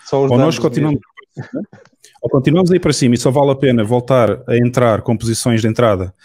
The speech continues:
Speaker 2: na Bitcoin, pá, aí acima dos trinta e sete mil, que é, deixa-me só voltar aqui ao gráfico só para vos dizer, eh, é este. Portanto, aqui só vale a pena voltar a entrar se efetivamente se verificar que a subida vai conseguir passar a resistência destes.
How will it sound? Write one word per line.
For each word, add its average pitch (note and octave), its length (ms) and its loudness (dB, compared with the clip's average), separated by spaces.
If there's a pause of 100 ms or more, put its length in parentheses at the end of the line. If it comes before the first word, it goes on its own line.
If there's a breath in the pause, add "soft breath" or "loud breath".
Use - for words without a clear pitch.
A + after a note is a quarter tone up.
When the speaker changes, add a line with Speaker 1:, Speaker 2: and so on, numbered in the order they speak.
(200 soft breath)
Speaker 2:
na A#2 120 0
Bitcoin, A2 460 0
pá, A#2 160 0
aí A2 100 2
acima A2+ 280 0
dos A2+ 120 -2
trinta A#2+ 200 0
e A2+ 40 -2
sete A#2+ 260 -2
mil, A#2 260 2 (480 soft breath)
que A#2 240 2
é, A2 460 4
deixa-me A2 360 -4
só A2+ 140 -4
voltar G#2+ 320 0
aqui G#2+ 160 -4
ao G#2+ 120 0
gráfico A2 320 -2
só A2 100 -4
para G#2+ 140 -4
vos G2 100 -6
dizer, G2+ 480 -2 (840)
eh, A2 680 -4
é G#2+ 100 -2
este. F2+ 400 -4 (240 soft breath)
Portanto, B2+ 320 0
aqui C#3 160 0
só G#3 140 2
vale E3+ 220 4
a - 20 2
pena B2 240 4
voltar D#3 320 2
a D3+ 40 2
entrar C3+ 560 2
se - 280 -2
efetivamente C#3+ 640 0
se - 120 -4
verificar C3+ 600 2
que C#3 100 -4
a B2+ 60 2
subida C3 480 0
vai B2 160 0
conseguir B2+ 320 -2
passar B2 320 -2
a - 20 -4
resistência A#2+ 460 -2
destes. - 400 -4